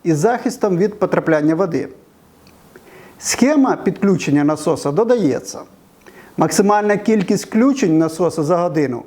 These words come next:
двадцять запусків. Для коректної та тривалої роботи рекомендується встановити реле тиску води, що буде подавати команду на запуск та відключення,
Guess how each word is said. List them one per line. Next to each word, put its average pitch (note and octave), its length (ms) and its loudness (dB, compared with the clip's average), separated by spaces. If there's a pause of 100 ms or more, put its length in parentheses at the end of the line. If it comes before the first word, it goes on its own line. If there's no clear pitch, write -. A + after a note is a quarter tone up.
двадцять G3 560 -2
запусків. - 580 -4 (1500)
Для F3+ 140 2
коректної A3 520 2
та G3+ 120 2
тривалої G3 540 2
роботи G3+ 440 -2
рекомендується G3 720 0
встановити F#3+ 600 0
реле G3 280 0
тиску A3 420 -4
води, F3 360 0 (460)
що - 220 0
буде G3+ 340 2
подавати G3 600 0
команду G3 500 0
на F#3 120 2
запуск A#3+ 460 -2 (100)
та G3 160 0
відключення, G3 760 0